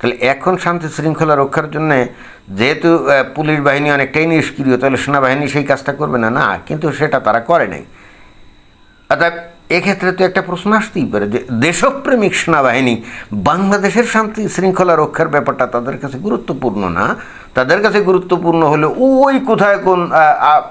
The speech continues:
মানে আফ্রিকার কোন জঙ্গলে গিয়ে সেখানকার শান্তি, আ, শৃঙ্খলা রক্ষার দায়িত্ব। চিন্তা করে দেখছেন, বাংলাদেশের, আ,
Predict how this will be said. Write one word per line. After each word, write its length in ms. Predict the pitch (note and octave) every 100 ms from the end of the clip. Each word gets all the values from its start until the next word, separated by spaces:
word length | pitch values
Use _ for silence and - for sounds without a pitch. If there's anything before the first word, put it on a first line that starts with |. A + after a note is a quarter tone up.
| -
মানে 260 | D3 D3
আফ্রিকার 540 | - D#3 - E3+ D#3+ D3+
কোন 240 | D#3+ D#3
জঙ্গলে 420 | C#3+ C#3+ C3+ C3
গিয়ে 320 | B2 A2+ G#2+ G#2+ - -
সেখানকার 460 | - D#3+ E3+ F3 F3
শান্তি, 300 | C3 E3 D#3+
আ, 320 | C3+ A#2+ C3+ G#2 -
শৃঙ্খলা 360 | D3 D3 D#3 C#3+
রক্ষার 400 | B2 - A#2+ G2
দায়িত্ব। 500 | G#2 F2 - - C2+ - - - - -
চিন্তা 220 | C#3 A#2+
করে 160 | A#2 A#2+
দেখছেন, 400 | A2+ A#2 - G2 C#2 - - - - -
বাংলাদেশের, 1300 | F2 E2 A#2 D3+ F#3 F#3 F3+ F3+ E3+ F#3+ F#3+ F3 C3+
আ, 320 | D3+ D3